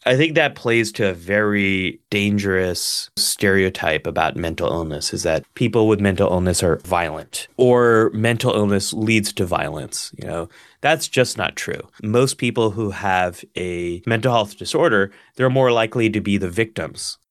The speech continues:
of a crime and the victims of violence than they are to be violent themselves.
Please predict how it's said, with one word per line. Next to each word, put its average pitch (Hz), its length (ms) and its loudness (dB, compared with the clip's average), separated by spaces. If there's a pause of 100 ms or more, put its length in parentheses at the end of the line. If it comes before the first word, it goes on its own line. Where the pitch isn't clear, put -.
(160)
of 92 480 0
a - 60 -2
crime 85 560 -2
and 101 160 2
the 92 80 2
victims 87 580 0
of 85 180 -4
violence 85 580 -2
than 90 260 -2
they 87 180 0
are 87 460 0
to - 180 -8
be 85 220 -4
violent 78 460 -2
themselves. - 600 -6